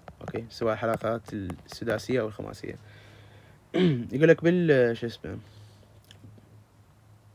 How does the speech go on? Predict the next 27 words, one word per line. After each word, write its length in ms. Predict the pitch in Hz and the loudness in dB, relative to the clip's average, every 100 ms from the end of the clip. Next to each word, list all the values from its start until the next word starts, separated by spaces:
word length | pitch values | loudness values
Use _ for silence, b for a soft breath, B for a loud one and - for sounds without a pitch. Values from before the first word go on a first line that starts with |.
| _ _ B B B B B B B _ _ _ _ - | _ _ B B B B B B B _ _ _ _ -4
بالسوائل 640 | 139 165 127 113 113 120 - - _ _ - | 4 6 8 6 2 -4 -10 -20 _ _ -8
المائية، 480 | 113 107 104 110 139 - _ _ - - _ - _ _ - - _ _ _ _ | -4 -2 -2 -4 -6 -12 _ _ -18 -18 _ -20 _ _ -20 -20 _ _ _ _
اللي 120 | 95 113 | -8 -6
مثلا 240 | 110 107 | -2 -4
الدم 220 | 107 117 | 0 -2
يعني، 240 | 98 - 123 b b b b b b _ _ - | -2 -8 -10 b b b b b b _ _ -6
آه، 160 | 120 | -2
most 220 | 120 151 160 | 0 0 0
of 220 | - 123 | 0 2
the 200 | 120 113 | 2 0
monosaccharides 680 | 117 143 - 113 107 117 | 2 0 -2 -2 0 0
are 120 | 90 110 | -2 -4
present 320 | 117 127 123 | -4 -4 -6
in 120 | 110 | -8
cyclic 480 | 107 104 131 120 - | -4 -4 -4 -10 -10
form. 440 | - 85 - _ | -10 -10 -12 _
أغلبهن 300 | 117 123 127 | -4 -2 0
ياخذن 360 | 120 110 113 107 98 | 0 -2 -6 -6 -6
هيئات 280 | 113 110 110 | -2 -2 -2
حلقية، 440 | - - 95 90 - - | -8 -6 -8 -8 -14 -8
يعني 160 | 113 117 | -6 -2
بدال 200 | 123 113 | -2 0
هاي 280 | 110 131 | -2 -2
يتح-، 300 | 139 - - - | -6 -12 -14 -14
تتحول 360 | - 117 117 | -6 -2 -2
إلى 140 | 90 98 | -2 -4
حلقة. 340 | 107 107 - | -6 -8 -12